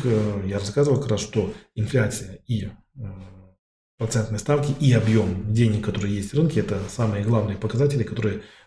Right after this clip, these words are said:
в дальнейшем будут влиять непосредственно на решение главного регулятора страны, того же Центрального банка или же это в Штатах Ф Р С.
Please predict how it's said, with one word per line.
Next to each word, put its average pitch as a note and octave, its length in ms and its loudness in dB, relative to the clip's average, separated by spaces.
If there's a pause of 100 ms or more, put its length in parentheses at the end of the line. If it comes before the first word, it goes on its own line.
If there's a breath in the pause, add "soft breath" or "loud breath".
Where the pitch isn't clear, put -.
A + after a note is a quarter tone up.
в A2 60 0
дальнейшем A2 420 4
будут F#2+ 300 -4
влиять A2+ 420 -2
непосредственно G#2+ 680 -4
на G#2+ 280 -2 (140)
решение A2 580 2 (100)
главного G2+ 460 2
регулятора G2 460 0
страны, F3 560 2
того A2+ 240 6
же C3 240 2 (240 loud breath)
Центрального G#2 440 2
банка C#3+ 300 4
или A2 240 0
же F#2+ 140 -2
это F#2+ 160 -6
в - 40 -4
Штатах C#3+ 340 0
Ф - 120 -6
Р A2 180 2
С. - 220 -6